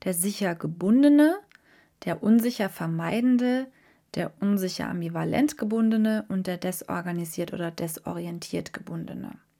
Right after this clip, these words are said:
Das Bindungsverhalten wird durch die Beziehung zu den Bezugspersonen in der Kindheit geprägt und besteht eben oft weiter bis ins hohe Erwachsenenalter. Da das eigene Bindungsverhalten häufig dazu führt,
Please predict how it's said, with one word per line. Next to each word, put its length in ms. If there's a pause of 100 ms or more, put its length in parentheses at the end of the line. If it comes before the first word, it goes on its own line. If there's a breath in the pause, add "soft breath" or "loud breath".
(1160 loud breath)
Das 320
Bindungsverhalten 960
wird 240
durch 160
die 140
Beziehung 600
zu 260
den 200
Bezugspersonen 720
in 140
der 100
Kindheit 460
geprägt 540
und 180
besteht 560 (180)
eben 300
oft 440 (340 soft breath)
weiter 360
bis 240
ins 220
hohe 120
Erwachsenenalter. 1080 (580 loud breath)
Da 120
das 180
eigene 420
Bindungsverhalten 840
häufig 340
dazu 400
führt, 400